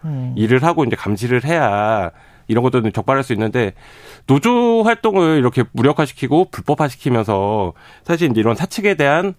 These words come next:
Speaker 2: 불법 제야 도급이라던가 이런 불법 행위에 대한 감독이라던가 이런 것들이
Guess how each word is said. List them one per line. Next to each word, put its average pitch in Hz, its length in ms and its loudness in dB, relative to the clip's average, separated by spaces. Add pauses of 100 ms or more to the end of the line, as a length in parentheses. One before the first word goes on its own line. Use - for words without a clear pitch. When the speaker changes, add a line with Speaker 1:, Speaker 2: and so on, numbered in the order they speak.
(120)
Speaker 2:
불법 117 300 -2
제야 107 180 -2
도급이라던가 107 520 -2
이런 139 360 0 (280)
불법 151 320 -2
행위에 143 240 2
대한 104 360 0
감독이라던가 123 640 0
이런 104 160 0
것들이 127 400 -2